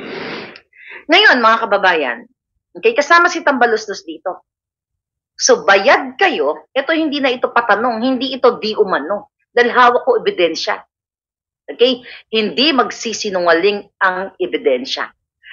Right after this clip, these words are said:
Mga kababayan, ulit-ulitin ko na ang gobyerno ni Marcos Junior at ni Lisa Ahas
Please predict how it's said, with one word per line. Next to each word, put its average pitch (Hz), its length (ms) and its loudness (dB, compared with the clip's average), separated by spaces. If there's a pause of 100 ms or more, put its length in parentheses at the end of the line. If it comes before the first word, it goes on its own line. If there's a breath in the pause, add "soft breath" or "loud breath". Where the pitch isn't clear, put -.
(320 loud breath)
Mga 170 240 4
kababayan, 202 880 2 (160)
ulit-ulitin 233 880 -4
ko 165 320 0 (340 loud breath)
na 165 160 2
ang 170 80 0
gobyerno 220 800 2
ni 196 80 -4
Marcos 190 560 0
Junior 226 480 0
at - 160 -6
ni 151 160 -8
Lisa 220 260 -4
Ahas 180 720 0